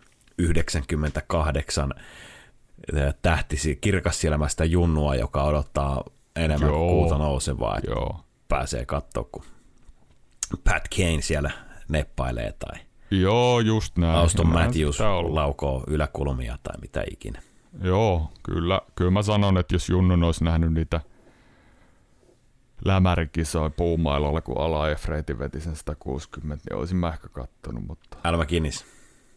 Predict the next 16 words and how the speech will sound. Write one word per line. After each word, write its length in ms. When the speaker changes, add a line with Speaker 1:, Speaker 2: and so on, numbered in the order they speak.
Speaker 2:
Joo, 300
Al 160
MacInnis 640
ja 100
kaikki. 460
Et 200
ei, 340
ei, 220
tota, 300
ei 160
kahta 320
sanaa 420
olisi 220
kattonut 540
niitä. 260
Ne, 180